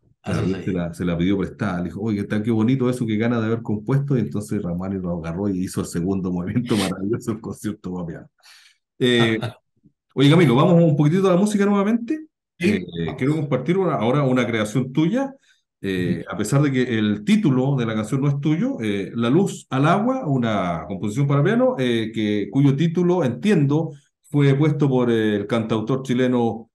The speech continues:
Speaker 1: Manuel García. Cuéntame un poquitito la anécdota antes de escuchar la música.
Speaker 2: Sí, ya, mira, yo estaba haciendo, me decidí, había compuesto hartas músicas para piano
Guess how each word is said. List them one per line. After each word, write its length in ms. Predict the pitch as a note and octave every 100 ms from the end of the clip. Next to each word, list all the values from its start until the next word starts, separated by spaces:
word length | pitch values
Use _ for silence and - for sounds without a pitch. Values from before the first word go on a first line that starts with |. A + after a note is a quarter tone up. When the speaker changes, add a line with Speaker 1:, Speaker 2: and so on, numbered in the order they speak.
| -
Speaker 1:
Manuel 280 | A2 C#3
García. 340 | C3+ B2+ A#3+ D#3+
Cuéntame 240 | F#3 F3+
un 60 | E3+
poquitito 400 | D#3+ F3+ E3+ D3+
la 80 | C3+
anécdota 380 | D3 D#3 C3+ C3+
antes 200 | C#3 C3
de 60 |
escuchar 280 | A2+ A2+ A#2+
la 100 | A2+
música. 360 | G#2 - - C#3+ - -
Speaker 2:
Sí, 180 | A3 - _ _ _ - _
ya, 120 | D#3+ C3+
mira, 160 | D3+
yo 120 | D3
estaba 260 | D#3 G3 G3+
haciendo, 320 | F#3+ G#3 G#3
me 120 | F#3 D#3+
decidí, 600 | C#3+ - C#3+ F3 F#3 -
había 220 | C#3+ D#3
compuesto 380 | D#3 C#3 E3+ E3+
hartas 260 | E3+ F3 E3
músicas 280 | D#3+ D3 B2
para 180 | C3
piano 380 | A#2 A#2 A#2+ -